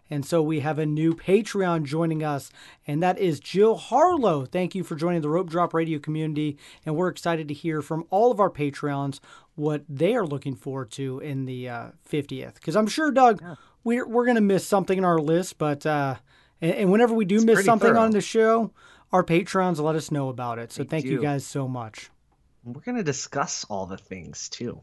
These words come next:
Speaker 2: We're gonna discuss 'em.
Speaker 1: We have a lot of things. We gotta get on with it.
Speaker 2: Fifty things.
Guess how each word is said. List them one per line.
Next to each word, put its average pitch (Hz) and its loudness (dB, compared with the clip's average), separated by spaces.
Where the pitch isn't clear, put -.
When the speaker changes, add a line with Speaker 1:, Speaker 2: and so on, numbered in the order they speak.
Speaker 2:
We're 147 -18
gonna 277 0
discuss 269 -4
'em. 175 2
Speaker 1:
We 196 8
have 269 0
a 320 -2
lot 320 6
of 254 -4
things. 294 0
We 208 -4
gotta 277 2
get 196 0
on 254 4
with 165 0
it. - 0
Speaker 2:
Fifty 262 4
things. - -2